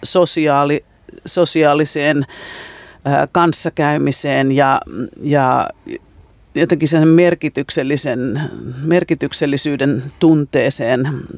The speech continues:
mikä vaikutus taiteella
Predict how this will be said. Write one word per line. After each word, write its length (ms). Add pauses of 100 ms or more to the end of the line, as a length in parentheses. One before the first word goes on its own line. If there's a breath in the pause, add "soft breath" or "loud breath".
(1080)
mikä 300
vaikutus 520
taiteella 640